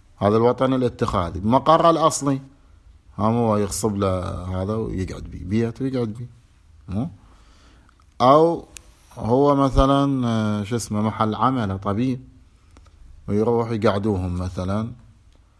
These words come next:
في بيوتات في زمن النظام مغصوبة من الناس، يغصبوها ويقعدون الناس بيه، يقعدون طلبة، يقعدون غيرهم.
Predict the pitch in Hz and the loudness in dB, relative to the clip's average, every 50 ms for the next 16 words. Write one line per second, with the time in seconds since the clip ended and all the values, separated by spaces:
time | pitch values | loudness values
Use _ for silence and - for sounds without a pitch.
0 | _ _ _ - _ _ - - - 101 101 98 92 98 101 98 98 95 98 110 | _ _ _ -20 _ _ -16 -8 -4 -2 -2 -2 0 0 0 0 0 0 0 0
1 | 104 101 104 - 98 98 90 92 101 95 95 95 95 95 92 98 107 117 127 127 | 0 0 -2 -4 -6 -4 -2 -2 -2 -2 -2 -2 -2 -2 -2 -2 -2 -2 -2 -4
2 | 127 120 - - 107 113 110 107 - - - - 147 160 165 - 160 69 - - | -4 -6 -8 -8 -4 -2 -2 -2 -2 -4 -4 -4 -2 -4 -4 -6 -8 -12 -10 -6
3 | - 104 110 120 131 135 131 113 101 - 101 95 92 95 - - 110 127 135 139 | -4 -2 0 0 0 0 -2 -2 -4 -4 -6 -6 -4 -6 -6 -6 -4 -4 -4 -4
4 | 147 170 185 170 170 - 110 107 104 98 90 85 85 85 87 90 - - 95 92 | -4 -4 -4 -4 -2 -2 -2 -2 -2 -4 -4 -6 -8 -8 -10 -10 -10 -10 -12 -14
5 | 98 - - - - 98 101 87 85 90 90 87 87 - 98 101 104 101 104 101 | -14 -14 -16 -14 -8 -8 -6 -6 -6 -8 -10 -10 -6 -6 -4 -4 -4 -4 -4 -6
6 | 92 85 76 78 85 80 80 92 98 101 101 95 98 95 | -8 -8 -10 -10 -10 -8 -6 -4 -4 -4 -4 -6 -10 -12